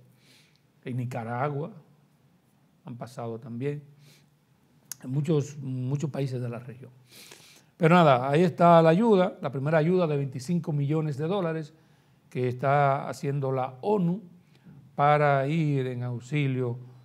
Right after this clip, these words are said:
de las personas afectadas allá en Turquía por este terremoto que sacudió a Turquía y a Siria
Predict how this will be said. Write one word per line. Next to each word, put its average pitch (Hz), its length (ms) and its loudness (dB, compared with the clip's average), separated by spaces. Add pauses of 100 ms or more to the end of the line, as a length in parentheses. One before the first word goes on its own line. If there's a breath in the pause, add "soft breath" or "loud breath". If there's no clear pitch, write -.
(200 loud breath)
de 127 260 -4
las 127 140 -4
personas 127 480 -10
afectadas 120 760 -6 (440 soft breath)
allá 120 760 -4 (160)
en 156 220 -2
Turquía 131 680 -4 (880 soft breath)
por 113 160 -8
este 113 1000 -8 (160)
terremoto 135 840 -6 (1160 soft breath)
que 110 680 -10 (300)
sacudió 123 540 -6
a 151 100 -4
Turquía 135 480 -6
y 131 80 -8
a 131 60 -10
Siria 123 500 -8